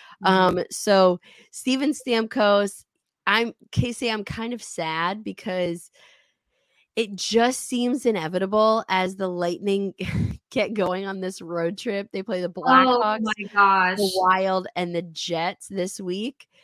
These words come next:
Speaker 1: Yeah.
Speaker 2: And it just seems inevitable that now that he's at four ninety-eight, that he's probably going to get to that five hundred goal mark on the road, which is such a bummer
Speaker 1: <laughs>
Speaker 2: because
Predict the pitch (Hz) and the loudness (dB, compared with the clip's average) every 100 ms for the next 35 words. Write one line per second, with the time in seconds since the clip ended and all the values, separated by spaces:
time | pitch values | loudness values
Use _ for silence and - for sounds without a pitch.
0 | _ 196 185 170 170 170 196 202 202 190 | _ -8 -2 0 0 0 2 4 2 -2
1 | - 220 220 - 233 226 226 202 180 190 | 2 2 2 -4 -6 -2 0 0 0 -2
2 | 196 214 220 233 208 202 185 196 202 220 | -2 -2 -2 -4 -8 -2 -2 0 -4 -6
3 | 208 190 - 185 180 180 180 175 156 165 | -6 -8 -6 -4 -4 -6 -8 -10 -8 -8
4 | 185 180 190 170 - _ _ - _ - | -10 -12 -14 -14 -20 _ _ -20 _ -10
5 | 226 254 262 269 233 233 233 226 208 196 | 0 2 2 0 -4 -4 -4 -4 -6 -6
6 | 196 196 - 185 180 - - 185 165 - | -6 -8 -8 -8 -8 -8 -6 -6 -6 -6
7 | 165 170 170 175 165 151 165 165 170 165 | -6 -6 -8 -10 -10 -8 -6 -2 -2 -4
8 | _ _ _ _ _ _ 175 180 185 170 | _ _ _ _ _ _ 2 2 0 0
9 | 170 165 180 202 - 277 320 403 392 - | 0 0 2 0 -2 -6 -4 -4 -4 -6
10 | - 330 - 605 539 254 185 170 196 240 | 0 0 2 0 0 -2 2 2 4 2
11 | 302 392 381 285 320 269 254 247 | 2 0 -2 -4 0 2 2 -2